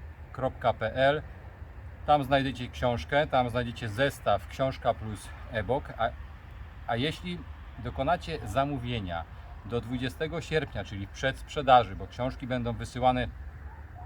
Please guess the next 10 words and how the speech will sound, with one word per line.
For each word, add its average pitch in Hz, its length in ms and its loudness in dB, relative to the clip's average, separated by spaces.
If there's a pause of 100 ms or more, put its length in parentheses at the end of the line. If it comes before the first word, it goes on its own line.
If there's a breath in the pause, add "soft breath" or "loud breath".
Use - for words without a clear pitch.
(220)
po 131 120 6
dwudziestym 107 640 -6 (280)
sierpnia, 131 420 0
dwudziestego 117 560 -2
sierpnia 120 340 -2
dwa 104 160 0
tysiące 107 340 -6
dwudziestego 113 380 -4
trzeciego 120 320 -2
roku, 131 280 0